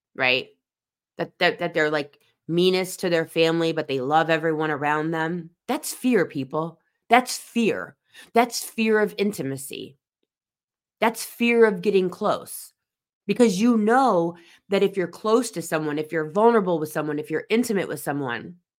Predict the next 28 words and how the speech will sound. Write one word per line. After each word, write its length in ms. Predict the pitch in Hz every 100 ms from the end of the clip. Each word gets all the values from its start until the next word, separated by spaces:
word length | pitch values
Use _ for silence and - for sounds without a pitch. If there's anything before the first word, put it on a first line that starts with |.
| _ _ _ _
it's 140 | 156 -
gonna 160 | 214
go 160 | 202 202
bad. 340 | 175 139 - - _ _ _ _ _ _ _ _ _ _
It's 160 | 196 185
dangerous. 720 | 202 190 156 131 - - - _ _ _ _ _ _ _ _ _ _ _ _ _ _ _ _ _ _ _ _ _ _ _ _ _ _ _ _ _ _ _ _ _ _ _ _ _ _ _ -
And 80 | 143
so 80 | 156
I 80 | 156
didn't 160 | 156
even 160 | 147 139
know 100 | 139
I 60 | 123
was 100 | 123
doing 300 | 151 151 123
this. 360 | - - - _ _ _ _ _ -
And 140 | 170
I 80 | 139
didn't 220 | 143 143
even 160 | 120 123
know 160 | 120
I 80 | 117
could 120 | -
change 360 | - 110 113 -
it. 100 | - _ _ _ _ _ _ _ _ _ _ -
I 280 | 160 180 202
didn't 460 | 180 190 175 135
know 540 | 151 156 120 90 175